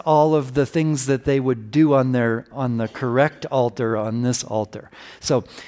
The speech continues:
here's the thing. This is why I'm spending so much energy.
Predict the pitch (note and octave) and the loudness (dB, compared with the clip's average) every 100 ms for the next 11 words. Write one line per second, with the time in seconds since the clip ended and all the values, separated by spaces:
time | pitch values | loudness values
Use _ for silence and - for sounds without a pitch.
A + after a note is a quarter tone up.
0 | - D#3+ E3 D#3 C#3+ C3+ A2 F2+ F2 _ | -4 0 0 0 0 0 0 -2 -12 _
1 | _ _ _ _ - B2 D3+ D3 B2+ C3+ | _ _ _ _ -10 -2 0 0 2 2
2 | A#2+ A2+ - B2+ A2 G2+ B2 G#2+ G2 - | 2 -2 -2 0 0 -2 -4 -4 -6 -8
3 | G#2 F#2 E2 | -10 -10 -12